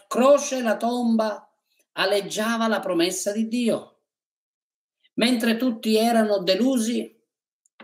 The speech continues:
lo spirito e la sua anima di Gesù si trovavano negli inferi. Lì all'inferno c'era una grande festa.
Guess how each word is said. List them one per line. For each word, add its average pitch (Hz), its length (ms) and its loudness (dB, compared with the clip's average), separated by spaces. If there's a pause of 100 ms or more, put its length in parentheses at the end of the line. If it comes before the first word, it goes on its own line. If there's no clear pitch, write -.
(160)
lo 147 180 -2
spirito 226 920 0
e - 20 6
la 185 100 4
sua 165 240 -2
anima 208 580 -2 (580)
di 123 160 -14
Gesù 143 600 -2 (560)
si - 220 -4
trovavano 175 920 0 (180)
negli 220 340 2
inferi. 220 480 0 (4000)
Lì 254 280 4
all'inferno 226 600 4
c'era 233 220 -2
una 214 120 0
grande 226 320 0
festa. 247 540 -2